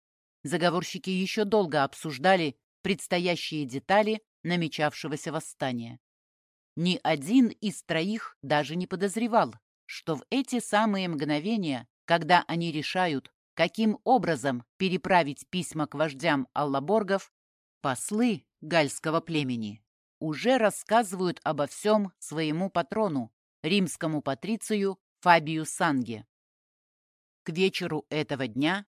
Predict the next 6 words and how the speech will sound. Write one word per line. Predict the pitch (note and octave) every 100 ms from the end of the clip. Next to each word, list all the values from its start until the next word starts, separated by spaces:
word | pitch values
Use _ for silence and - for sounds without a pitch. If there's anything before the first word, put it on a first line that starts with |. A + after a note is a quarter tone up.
| _
Цицерон | - G#3 - G#3 A#3+ D4 C4
уже | - G#3+ F#3 A#3
знал | E3 E3 F#3 D#3+ A2 - _ -
о | C#3
предложении | D#3+ D3+ D#3+ C#3+ E3 D#3+ D3+
заговорщиков. | C#3+ D3 D#3 D3 - - - B2 -